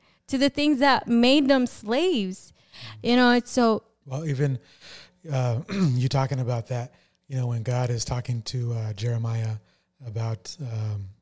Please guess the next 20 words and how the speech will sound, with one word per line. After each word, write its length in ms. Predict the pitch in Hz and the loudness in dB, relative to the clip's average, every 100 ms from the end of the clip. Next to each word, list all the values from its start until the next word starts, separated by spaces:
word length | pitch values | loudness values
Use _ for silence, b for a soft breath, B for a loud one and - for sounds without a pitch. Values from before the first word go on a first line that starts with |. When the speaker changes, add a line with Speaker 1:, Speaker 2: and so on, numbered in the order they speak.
| _ _ - | _ _ -16
Speaker 2:
you 100 | 123 | -8
know, 100 | 107 - | -8 -4
taking 280 | 131 110 110 | -4 -4 -6
the 80 | |
people 280 | - 117 110 | -8 -14 -12
out 200 | 107 110 | -8 -6
and 160 | 107 107 | -6 -4
the 40 | |
Speaker 1:
Mm-hmm. 100 | 233 | 0
Speaker 2:
punishment 420 | - 220 233 131 | 2 2 0 -2
that's 140 | 117 117 | -4 -6
gonna 160 | 117 110 | -6 -6
come 220 | 127 120 | -4 -4
to 100 | 131 | -2
them. 180 | 113 107 | -2 -2
Speaker 1:
Yes. 400 | 101 101 - - _ _ | -4 -8 -12 -20 _ _
Speaker 2:
You 100 | 135 | -6
know, 120 | 117 | -2
he 120 | 113 123 | 0 0
says, 460 | - 123 113 104 | 0 0 -2 -4